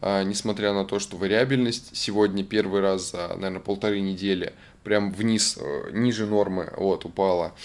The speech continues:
Ам, опять-таки, все наши подводящие тренировки, они были как раз-таки, организм так в тонус вводили, и вариабельность всегда прям была у верхней границы.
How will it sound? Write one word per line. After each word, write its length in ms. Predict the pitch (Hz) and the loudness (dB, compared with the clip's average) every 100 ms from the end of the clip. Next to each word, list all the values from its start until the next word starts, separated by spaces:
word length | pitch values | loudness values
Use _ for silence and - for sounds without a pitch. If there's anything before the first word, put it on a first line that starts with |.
| - - - - | -14 -14 -16 -6
Ам, 760 | - 87 82 80 78 73 69 62 64 60 - | -2 0 0 -4 -8 -12 -14 -16 -16 -18 -4
опять-таки, 540 | 98 107 117 98 101 98 | -2 2 0 0 -6 -4
все 160 | - | 2
наши 220 | 110 104 - | 2 2 -2
подводящие 560 | 98 104 104 98 98 | 0 2 4 2 0
тренировки, 500 | 98 101 101 123 - 95 | -4 -2 0 0 0 -2
они 260 | 98 113 | 0 -2
были 300 | 98 104 107 | 0 0 0
как 200 | - 92 | -4 -4
раз-таки, 520 | 95 95 - - 87 76 69 - | -2 -4 -8 -10 -10 -10 -12 -10
организм 480 | 101 107 110 101 95 | -2 0 0 -2 -6
так 140 | - | -10
в 80 | - | -2
тонус 380 | 113 104 87 - | 0 2 -2 -4
вводили, 420 | 95 95 151 147 | -4 -2 -4 -4
и 140 | 92 | -4
вариабельность 580 | 92 101 107 107 101 98 | -2 0 0 0 -4 -6
всегда 280 | - 92 101 | -10 -4 -4
прям 220 | - 95 | -2 -6
была 180 | 92 95 | 0 0
у 80 | 98 | 0
верхней 300 | 98 98 98 | -2 -4 -6
границы. 520 | 95 98 95 92 - | -2 -2 -2 -6 -10